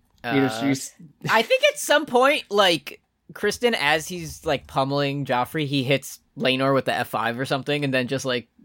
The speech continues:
Speaker 2: gets back to business.
Speaker 1: Yeah, I did have to, I was like, "Where was Laenor in all this?" He does get F five through it, through the, like, the table with the treats on it.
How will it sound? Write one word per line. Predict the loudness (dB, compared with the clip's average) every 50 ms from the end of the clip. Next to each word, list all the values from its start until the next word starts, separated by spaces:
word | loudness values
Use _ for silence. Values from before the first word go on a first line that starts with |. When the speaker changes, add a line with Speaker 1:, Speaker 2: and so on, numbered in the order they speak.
| -18 -6 -2
Speaker 2:
gets | -2 -2 -2 0
back | 2 2 2 2 0
to | -4
business. | -8 -8 -8 -8 -6 -6 -8 -8 -8 -12 -18 -20 _ _ -6
Speaker 1:
Yeah, | -2 -2 0 2
I | 2 0 2
did | 2 2 2
have | 2 2 0 0 0 0
to, | 0 2 2 2
I | 2
was | 2 2 2 2 2 2
like, | 0 0
"Where | 2 2 2 2 2 2
was | 2 2 2 2 2 0
Laenor | 0 0 2 2 2 2
in | 2 2
all | 2 2
this?" | 2 2 0 0
He | 0 0
does | 2 2 0 0 0 0
get | 2 2 2
F | 2 2
five | 2 0 0 0 0
through | -2 0 0 0 0
it, | 0
through | 0 0 0 2
the, | 2 2
like, | 2 2 2 2
the | 0
table | 2 2 2 2 2 0 -2
with | -4 -6
the | -6 -4
treats | -2 -2 -2 -2 -4
on | -4 -4 -4
it. | -6 -8 -8